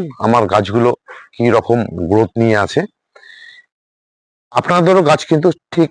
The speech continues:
এই ধরনের গ্রোথ হবে যদি আপনারা এই হিউমিক অ্যাসিড ব্যবহার করে, করতে পারেন। আমি যেমন প্রতি সপ্তাহে হিউমিক অ্যাসিড ব্যবহার করি, বিশেষ করে এই যে আমার গোলাপ গাছগুলো দেখছেন, এই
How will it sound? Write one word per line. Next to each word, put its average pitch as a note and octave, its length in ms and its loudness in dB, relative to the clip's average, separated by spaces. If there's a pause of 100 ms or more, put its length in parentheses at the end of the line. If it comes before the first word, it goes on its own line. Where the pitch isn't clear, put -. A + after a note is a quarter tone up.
(120)
এই C3 140 2
ধরনের C#3 340 2
গ্রোথ A2+ 300 2
হবে B2 140 0 (320)
যদি G#2+ 200 0 (100)
আপনারা G#2+ 280 2 (760)
এই G#2 160 -4
হিউমিক G#2 300 -2
অ্যাসিড G#2 320 -2 (560)
ব্যবহার F2+ 300 0 (560)
করে, G2+ 180 -2 (460)
করতে A#2+ 340 0
পারেন। A2+ 200 2 (1120)
আমি G3 120 2 (100)
যেমন A3 260 4
প্রতি F3 280 0
সপ্তাহে G3+ 340 2
হিউমিক D3+ 240 0
অ্যাসিড D3+ 240 0 (360)
ব্যবহার G#2+ 400 2
করি, C#3 140 2 (240)
বিশেষ A#2 240 0 (100)
করে B2+ 140 2 (200)
এই A#2+ 100 2
যে B2+ 120 2
আমার A#2 140 2 (260)
গোলাপ A2 320 2
গাছগুলো G#2+ 300 0 (100)
দেখছেন, - 240 -2 (720)
এই A2 80 4